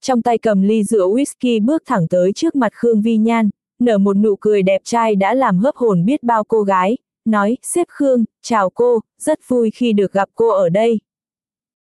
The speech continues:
Tôi là cậu hai nhà họ Đường ở Cảnh Châu, tên là Đường Nhất Phàm."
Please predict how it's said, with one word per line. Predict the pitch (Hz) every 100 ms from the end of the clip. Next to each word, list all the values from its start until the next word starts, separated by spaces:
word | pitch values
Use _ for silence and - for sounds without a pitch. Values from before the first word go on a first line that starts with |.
| -
Tôi | 285 254
là | 220
cậu | 196 208 190
hai | 233 233
nhà | 220 208
họ | 185 196
Đường | 190 208 196
ở | 175 180
Cảnh | 196 160
Châu, | - 233 233 - _
tên | - 254
là | 233 196
Đường | 175 190 175
Nhất | 285
Phàm." | - 254 208